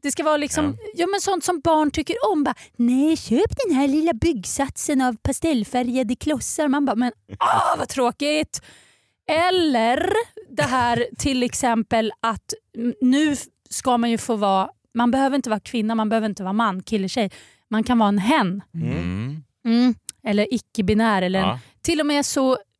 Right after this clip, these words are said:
Speaker 1: finns det de som vill bli kallade det nu
Speaker 2: Just
Speaker 1: då.
Speaker 2: det.
Speaker 3: Eller
Speaker 2: Ja.
Speaker 3: they i U S A.
Speaker 1: Ja.
Speaker 3: Jag är en they.
Speaker 1: Men,
Speaker 2: Mm.
Speaker 1: och det är väl bra liksom på sätt och vis. Man kanske inte känner sig hemma i något av könen eller whatever. Men nu är det så här, det finns två kön.
Speaker 2: Mm.
Speaker 1: Och, eh, du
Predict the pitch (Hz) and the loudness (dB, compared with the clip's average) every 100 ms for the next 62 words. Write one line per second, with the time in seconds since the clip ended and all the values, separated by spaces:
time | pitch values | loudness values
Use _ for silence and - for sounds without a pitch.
0 | - 247 233 - 240 202 202 208 226 196 | -4 0 0 0 0 2 2 0 2 0
1 | 185 196 - 202 175 175 165 - 277 - | 0 -2 0 0 0 -4 -8 -2 -2 -2
2 | - - - _ 220 190 - 107 - 135 | -10 -8 -10 _ 0 2 2 -2 -2 -2
3 | 139 123 113 151 143 120 113 107 98 90 | -2 0 2 2 2 0 0 -2 -2 -8
4 | 78 62 - 78 117 - - 127 127 120 | -14 -16 -8 -4 -4 -4 -2 2 2 2
5 | 110 127 123 370 381 370 349 101 123 311 | 0 2 4 4 4 2 0 -2 0 0
6 | 320 349 370 294 202 180 175 180 180 - | 4 4 4 0 2 2 2 0 0 -2
7 | 196 202 202 - 180 185 175 240 240 269 | -2 -2 -2 -2 -2 -2 0 0 0 0
8 | 254 214 196 185 - 196 185 202 190 175 | 0 -2 -4 -4 -4 -2 -2 -2 -2 -2
9 | 175 175 170 202 180 - 175 175 180 175 | -2 -4 -6 -8 -8 -4 -2 -2 -4 -4
10 | 170 180 185 185 185 185 247 359 320 302 | -2 0 0 0 -2 0 2 2 2 0
11 | - 180 233 349 339 - 226 196 - 254 | 0 -2 -2 -2 -4 -2 -2 -2 0 -2
12 | 175 170 123 233 240 - - 233 220 214 | -2 -6 -2 0 0 -2 -2 2 2 0
13 | _ _ _ _ _ _ 233 285 294 | _ _ _ _ _ _ -4 0 0